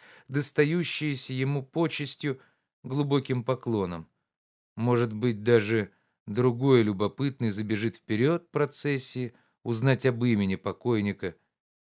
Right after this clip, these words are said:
и тут же забудет его. Весь этот Алексеев, Васильев, Андреев, или как хотите,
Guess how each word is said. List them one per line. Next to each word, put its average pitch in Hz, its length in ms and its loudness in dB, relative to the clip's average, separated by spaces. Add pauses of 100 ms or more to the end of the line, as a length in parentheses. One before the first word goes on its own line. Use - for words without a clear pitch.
(220)
и 131 80 -10
тут 135 300 -4
же 117 240 -8
забудет 113 760 -2
его. 82 400 -8 (1500)
Весь 160 360 2
этот 156 320 -2 (240)
Алексеев, 139 680 2
Васильев, 127 520 -2
Андреев, 151 400 2
или 139 140 0
как 135 260 -4
хотите, 185 600 -2